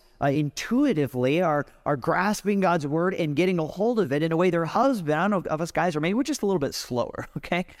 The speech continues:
We're just a little bit slower sometimes in picking it up. And God used wives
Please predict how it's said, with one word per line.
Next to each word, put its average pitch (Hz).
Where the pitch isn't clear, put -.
We're 269
just 311
a 240
little 220
bit 175
slower 165
sometimes 131
in 127
picking 139
it 131
up. -
And 151
God 226
used 214
wives 180